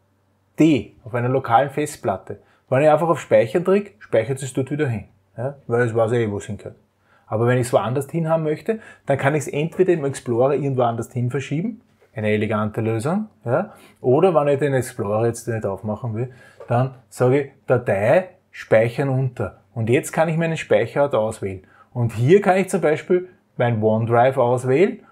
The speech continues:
und kann da drin herum navigieren, auf Schule, Inf zum Beispiel, ja?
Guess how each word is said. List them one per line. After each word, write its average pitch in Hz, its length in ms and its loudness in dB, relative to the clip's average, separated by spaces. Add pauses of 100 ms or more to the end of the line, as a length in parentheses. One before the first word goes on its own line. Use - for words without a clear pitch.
(120)
und 185 140 -2
kann 147 220 4
da 165 80 0
drin 160 220 0
herum 147 280 2
navigieren, 147 560 0
auf 123 160 -2
Schule, 139 420 0 (160)
Inf 135 280 -6
zum 180 160 -4
Beispiel, 175 480 -2 (120)
ja? 180 280 -2